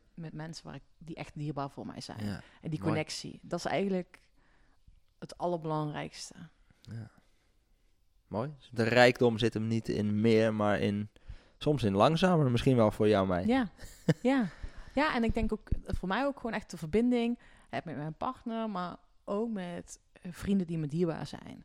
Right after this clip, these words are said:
Speaker 2: Ja.
Speaker 1: En ik zit, ben nu ook de laatste tijd heel erg mee bezig. Dat is ook vet. Ehm, <laughs> ik ga helemaal glunderen. Ik, ik hou van avonturen beleven.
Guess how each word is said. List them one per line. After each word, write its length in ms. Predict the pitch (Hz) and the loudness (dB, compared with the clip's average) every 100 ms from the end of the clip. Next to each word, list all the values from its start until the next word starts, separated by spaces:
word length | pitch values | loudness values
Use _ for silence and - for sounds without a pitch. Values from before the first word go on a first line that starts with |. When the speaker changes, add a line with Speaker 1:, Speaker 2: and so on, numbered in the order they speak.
| - | -14
Speaker 2:
Ja. 200 | - 90 - _ | -10 -10 -12 _
Speaker 1:
En 380 | - 170 175 175 - _ | -8 -6 -4 -8 -12 _
ik 160 | - - | -16 -12
zit, 180 | 185 165 | -10 -8
ben 140 | 175 | -6
nu 100 | 180 | -6
ook 80 | 190 | -6
de 60 | 180 | -8
laatste 260 | 180 - | -10 -10
tijd 160 | 175 - | -16 -12
heel 160 | 170 | -12
erg 140 | 170 - | -12 -14
mee 100 | 156 | -14
bezig. 440 | 165 165 - 151 | -12 -12 -14 -16
Dat 120 | 151 | -16
is 60 | 151 | -16
ook 120 | 160 | -18
vet. 280 | - - - _ - _ _ _ _ - | -18 -20 -20 _ -20 _ _ _ _ -16
Ehm, 400 | 165 160 165 165 151 - | -12 -10 -10 -12 -14 -20
<laughs> 260 | - - 175 | -14 -8 -6
ik 60 | |
ga 40 | - | -6
helemaal 180 | 165 165 | -6 -6
glunderen. 400 | - 165 147 147 - - - - _ - | -6 -8 -8 -14 -20 -20 -20 -20 _ -20
Ik, 200 | 175 - | -20 -18
ik 120 | - 196 | -8 -2
hou 140 | 214 | -2
van 120 | 214 | -2
avonturen 520 | 170 170 151 190 165 | -6 -6 -6 -6 -6
beleven. 480 | - 113 160 - - | -6 -8 -8 -10 -16